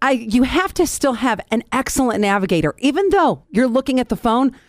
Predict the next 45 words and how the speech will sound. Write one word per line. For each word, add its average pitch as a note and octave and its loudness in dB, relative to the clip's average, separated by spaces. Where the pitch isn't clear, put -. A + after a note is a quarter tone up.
Because F4+ 0
sometimes A#4+ 0
you're G#4+ 2
in F#4 4
the C#4+ 4
middle A#3 0
of, - -10
not G#3 -2
sometimes, E3+ -2
all D#4 4
the C#4 0
time, F3 -2
I'm C#4 2
in D4 4
the D4 4
middle D#4 2
of D#4 -2
a D#4+ -2
conversation G#3+ -2
with E3 -2
them. D#3+ 0
So D4+ 0
I C#4+ 2
say, B3+ 0
"You G#3+ 0
need D#4+ 4
to F#4 2
look D#4+ 0
at D4 0
the B3 -6
phone F#3 0
and G#3+ -2
tell B3 -2
me F#3+ 2
when G#3 0
we're G#3 0
coming G3 -2
up - -2
to," A3+ 0
because A#3 -4
sometimes D#4+ -2
even E4+ 0
the F#4 2
Waze B3 0
girl F3+ 0